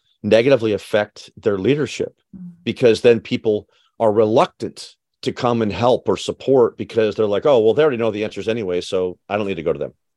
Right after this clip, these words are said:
Speaker 2: Um, psychological safety is such a huge
Speaker 1: Mm.
Speaker 2: topic and has been for the last years in particular. I know Amy Edmondson came out with the book, The Fearless Organization, years and years ago, but it, it is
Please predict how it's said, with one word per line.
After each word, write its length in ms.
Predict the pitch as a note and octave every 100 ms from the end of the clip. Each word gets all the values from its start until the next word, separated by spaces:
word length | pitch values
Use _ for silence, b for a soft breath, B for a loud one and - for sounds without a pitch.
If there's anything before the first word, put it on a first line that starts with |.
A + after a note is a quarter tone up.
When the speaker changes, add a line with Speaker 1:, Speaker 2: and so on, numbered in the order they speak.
| _ B B B
Speaker 2:
Um, 120 | A3+
psychological 540 | A3+ G4+ A#3+ A#3 - F3+
safety 380 | A3 C#4 - E3+
is 120 | E3+
such 260 | G3+ G3+
a 300 | G3+ F#3 - - - -
huge 540 | F3 A#3 D4+ A#3 -
Speaker 1:
Mm. 40 | -
Speaker 2:
topic 240 | G#3 G3+
and 80 | D#3
has 180 | F3 F#3
been 160 | G#3 F3+
for 140 | F3+
the 100 | F3
last 340 | E3+ E3 -
years 220 | E3+ D#3+ D#3
in 80 |
particular. 460 | D3+ E3 G3+ A3 F3
I 80 | D#3
know 160 | E3+
Amy 260 | E3+ E3+ F3+
Edmondson 420 | F3+ G3+ F#3 F3+
came 160 | F3 F3
out 180 | F#3+ G3
with 220 | G3+ - B B B
the 60 | G#3
book, 200 | B3 A#3+
The 80 |
Fearless 320 | A#3+ B3+ B3 A3+
Organization, 760 | A3+ G#3 G#3 G#3+ G#3+ G#3+ G3 B B B B
years 460 | G3+ E4+ E4 B3
and 140 | G#3+ G3
years 220 | A#3 A#3
ago, 260 | G3 F#3 F#3 B B B
but 360 | A#3+ A3 G#3 - _
it, 220 | A#3 A#3+
it 200 | C4 C4+
is 480 | D4+ F#4+ B3+ - -